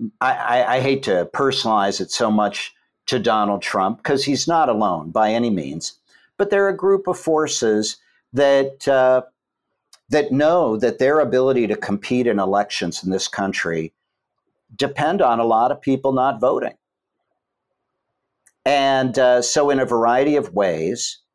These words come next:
right, they discourage people from voting. They mechanically make it difficult, but even more importantly, they make politics seem dirty and rotten and fake, and, uh,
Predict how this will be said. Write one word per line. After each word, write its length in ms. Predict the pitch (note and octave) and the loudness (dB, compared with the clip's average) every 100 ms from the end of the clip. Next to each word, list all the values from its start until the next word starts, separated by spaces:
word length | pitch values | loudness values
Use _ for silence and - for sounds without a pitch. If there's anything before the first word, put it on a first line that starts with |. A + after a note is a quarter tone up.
| _ _ _ _ | _ _ _ _
right, 400 | F#2 F#2+ C3 - _ - | 0 2 0 -2 _ -2
they 140 | B2+ | 0
discourage 680 | C#3+ D3+ - G3+ G#3 C3 - | 0 -2 -2 0 0 -2 -4
people 300 | G2+ D#2 C#2+ | -6 -6 -8
from 240 | - E2+ | -6 -4
voting. 360 | F2+ D2 C2+ - _ _ _ _ - | -4 -4 -8 -20 _ _ _ _ -4
They 100 | A2 | -2
mechanically 720 | G2+ - C3 C3 C3 C3 B2 | -2 -2 -2 -2 -4 -2 0
make 260 | A#2 A2 | 2 0
it 120 | G#2+ F2+ | -2 -2
difficult, 540 | B2+ - - B2+ A#2+ | -4 -4 -2 0 0
but 140 | A#2+ | 0
even 240 | C#3 C#3+ B2+ | 0 2 2
more 240 | A#2+ A2+ | 2 0
importantly, 840 | G#2+ G#2+ C#3+ C#3 A2+ G#2 G2 G2 - _ _ _ | -2 -2 0 0 0 0 2 0 -4 _ _ _
they 140 | - C3+ | -2 0
make 300 | C3 B2 - | 2 -2 -2
politics 600 | A#2+ A#2 A#2+ - A#2 - | 2 2 2 -2 -6 -4
seem 340 | - A2+ G#2 | -4 -2 -2
dirty 420 | G2+ G#2+ A#2 G#2 | -2 -2 0 0
and 180 | F#2 F2+ | 0 0
rotten 380 | G#2+ A2+ G#2+ F#2 | 0 2 0 -4
and 140 | E2+ | -10
fake, 440 | - - D3 G#2 - _ _ _ - _ | -6 0 2 0 -6 _ _ _ -20 _
and, 760 | - C3+ C3 B2 A#2+ A2+ A2 G2+ | 0 2 2 2 2 0 0 0
uh, 300 | G#2 G2+ | 2 2